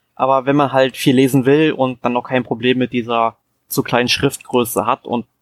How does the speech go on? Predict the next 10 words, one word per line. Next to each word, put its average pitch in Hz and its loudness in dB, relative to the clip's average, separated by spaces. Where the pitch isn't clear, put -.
vielleicht 110 -4
auch - -10
mit 117 -6
den 117 -4
auf 117 -4
Dauer 117 -2
zu 131 0
ermüdenden 117 -4
Laufwegen, 120 -2
ähm, 127 -2